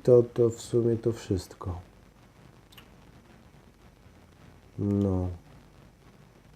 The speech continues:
Całe życie jakieś chciałem interesy zrobić, może wy też.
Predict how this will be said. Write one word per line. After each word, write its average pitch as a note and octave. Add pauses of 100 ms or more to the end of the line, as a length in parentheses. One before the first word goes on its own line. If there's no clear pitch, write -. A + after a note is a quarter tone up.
(2000)
Całe D#3
życie C3+
jakieś B2+
chciałem C3
interesy A2+
zrobić, A2+
może A2
wy F2+
też. G#2+